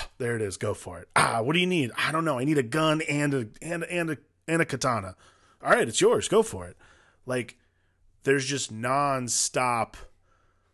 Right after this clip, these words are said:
there's just nonstop "what do you need" moments.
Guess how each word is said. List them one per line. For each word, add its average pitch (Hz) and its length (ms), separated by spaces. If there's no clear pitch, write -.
there's 139 200
just 135 220
nonstop 127 920
"what 131 220
do 131 60
you 127 180
need" 123 380
moments. 107 640